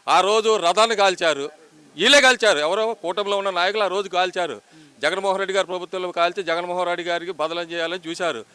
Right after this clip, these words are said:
అయినా సరే అది నిరూపించుకోలేకపోయారు. అయినా సరే ఆ మహానుభావుడికి జ-, ఆ రథాన్ని ద-, ద-, క్షణాల్లో కట్టియడం జరిగింది. మళ్ళీ ఉత్సవాల్లో పాల్గొనడానికి కూడా రెడీ చేశారు. అటువంటి మంచి పనులు కార్యక్రమాలు చేశారు కానీ జగన్మోహన్ రెడ్డి గారు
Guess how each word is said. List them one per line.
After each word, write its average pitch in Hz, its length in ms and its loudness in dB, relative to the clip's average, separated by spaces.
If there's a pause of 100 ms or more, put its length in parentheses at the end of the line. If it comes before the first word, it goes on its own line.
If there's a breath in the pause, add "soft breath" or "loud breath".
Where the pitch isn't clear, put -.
(260 soft breath)
అయినా 196 220 2
సరే 202 220 2
అది 190 200 2
నిరూపించుకోలేకపోయారు. 165 1080 -4 (520)
అయినా 185 220 0
సరే 208 220 0
ఆ 196 40 0
మహానుభావుడికి 190 760 -2
జ-, 160 220 -4 (240 soft breath)
ఆ 131 60 0
రథాన్ని 180 420 2
ద-, 165 260 0
ద-, 147 140 -6 (120)
క్షణాల్లో 170 800 -2
కట్టియడం 175 380 -4
జరిగింది. 180 500 -6 (320 loud breath)
మళ్ళీ 160 160 -2
ఉత్సవాల్లో 185 460 0
పాల్గొనడానికి 170 600 -4
కూడా 175 140 -6
రెడీ 160 180 -6
చేశారు. 156 400 -8 (320 loud breath)
అటువంటి 202 300 -6
మంచి 196 220 -8
పనులు 220 220 -2
కార్యక్రమాలు 202 580 -2
చేశారు 190 260 -2
కానీ 175 160 -6
జగన్మోహన్ 170 400 -6
రెడ్డి 175 180 -10
గారు 175 320 -6